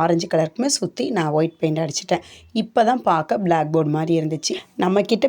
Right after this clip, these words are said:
பெயிண்ட் இருந்தா அடிச்சிருவோம், இல்லைன்னா தேவையில்லை. இப்போ என்னென்ன பொருள் முடிஞ்சிச்சுங்கிறத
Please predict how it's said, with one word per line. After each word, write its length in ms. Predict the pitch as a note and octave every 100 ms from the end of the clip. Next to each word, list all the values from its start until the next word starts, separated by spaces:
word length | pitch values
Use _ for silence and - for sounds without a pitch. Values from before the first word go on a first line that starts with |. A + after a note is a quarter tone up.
| C4+
பெயிண்ட் 260 | G3 G3+ A3
இருந்தா 200 | G#3+ A#3+ E3+
அடிச்சிருவோம், 560 | E3+ G3+ E3+ F#3 C4+ - F3+
இல்லைன்னா 240 | D#3+ E3+ - E3
தேவையில்லை. 500 | D3+ D3 C#3+ D#3 B3+ - _ _ - A3
இப்போ 220 | G3 - A#3+ - G3
என்னென்ன 300 | F#3 F#3 F#3 F#3
பொருள் 240 | E3+ F3 E3+
முடிஞ்சிச்சுங்கிறத 720 | E3 E3+ D#3+ F#3 E3 D#3+